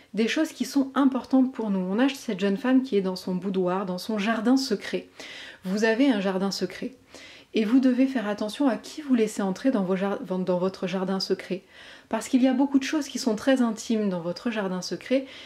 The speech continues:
et qui sont fragiles aussi. Vous y écrivez, vous y avez vos fragilités, vos forces tout comme vos fragilités, mais exposer ça à des personnes de confiance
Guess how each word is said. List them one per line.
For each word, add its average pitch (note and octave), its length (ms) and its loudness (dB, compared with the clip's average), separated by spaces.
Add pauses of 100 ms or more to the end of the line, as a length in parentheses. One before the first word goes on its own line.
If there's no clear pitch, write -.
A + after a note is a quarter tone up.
(300)
et A3+ 180 -2
qui B3+ 440 6
sont B3+ 220 2
fragiles A3+ 640 0 (180)
aussi. G3+ 440 -2 (840)
Vous G3 220 -2
y G#3+ 100 0
écrivez, A3 600 2
vous G3 300 -4
y G3+ 100 2
avez G3 320 2
vos G3 340 4
fragilités, G#3+ 800 -2 (240)
vos F3 140 0
forces C4 380 -2
tout C4 100 -2
comme A3+ 200 0
vos G3 120 -2
fragilités, G3+ 640 -2 (300)
mais A3 120 4
exposer B3+ 440 2
ça A3+ 460 -2 (120)
à F#3+ 120 0
des G3+ 100 2
personnes G#3 680 -2 (120)
de F#3+ 160 0
confiance G3 720 0